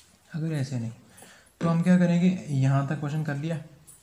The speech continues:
ठीक है। तो अब यहाँ पे left hand side, now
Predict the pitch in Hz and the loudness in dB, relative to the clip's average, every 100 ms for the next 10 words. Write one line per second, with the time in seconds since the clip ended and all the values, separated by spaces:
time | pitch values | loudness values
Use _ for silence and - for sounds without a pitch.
0 | _ _ _ - _ _ _ - 147 156 | _ _ _ -20 _ _ _ -10 -8 -8
1 | - - - - - - _ _ _ - | -12 -20 -20 -20 -20 -20 _ _ _ -2
2 | 170 127 123 - - - _ _ _ - | 0 0 -8 -20 -20 -20 _ _ _ -20
3 | _ _ _ _ _ - - - _ - | _ _ _ _ _ -20 -20 -20 _ -20
4 | _ _ 175 143 151 139 147 147 147 160 | _ _ 0 0 -6 -6 -4 -2 -2 -4
5 | 139 135 151 131 117 110 131 147 131 | -4 -6 -6 -4 -4 -6 -4 -4 -4